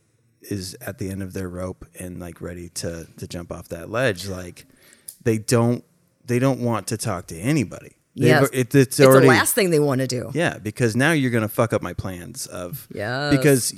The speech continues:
Speaker 1: you're, you are just a sh-, a short, uh, short gap or whatever.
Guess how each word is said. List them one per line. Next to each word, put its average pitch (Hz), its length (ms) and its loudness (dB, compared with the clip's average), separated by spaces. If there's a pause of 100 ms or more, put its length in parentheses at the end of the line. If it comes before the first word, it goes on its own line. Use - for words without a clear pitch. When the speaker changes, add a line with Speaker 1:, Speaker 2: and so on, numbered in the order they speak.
Speaker 1:
you're, 143 640 2 (200)
you 160 420 -2
are 110 240 4
just 110 380 -2
a 101 120 -8
sh-, - 240 -10
a 95 200 -6
short, 127 400 -4 (220)
uh, 98 200 -12
short 117 280 -10
gap 151 320 -6
or 113 140 -2
whatever. 127 420 -2